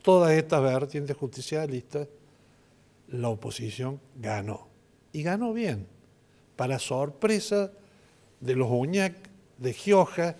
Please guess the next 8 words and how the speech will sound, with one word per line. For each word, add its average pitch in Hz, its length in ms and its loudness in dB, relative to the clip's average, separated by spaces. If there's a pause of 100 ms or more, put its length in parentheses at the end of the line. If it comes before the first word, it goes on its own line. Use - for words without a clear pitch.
(500)
y, 175 100 -6
por 156 220 0
supuesto, 135 680 -2 (1200)
lo 117 160 -4
que 110 100 -10
más 131 200 -2
me 131 100 -4
gusta, 117 480 -4